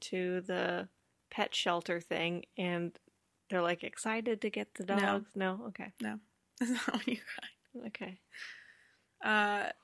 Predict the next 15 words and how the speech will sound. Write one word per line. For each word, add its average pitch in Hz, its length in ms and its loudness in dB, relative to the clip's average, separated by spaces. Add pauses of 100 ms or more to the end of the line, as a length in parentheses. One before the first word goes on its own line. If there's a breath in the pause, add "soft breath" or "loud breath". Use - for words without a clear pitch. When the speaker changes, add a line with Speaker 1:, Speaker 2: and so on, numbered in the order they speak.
Speaker 2:
when 214 240 4
the 214 60 2
stepdad, 214 920 4 (1300)
uh, 185 560 0 (800)
when, 214 360 0
when 208 180 2
Peter 247 500 4
finds 202 420 4
out 190 240 6
that - 80 -14
the 185 80 -8
stepdad 180 680 2
put 175 160 0
up 156 160 -2
his - 160 -4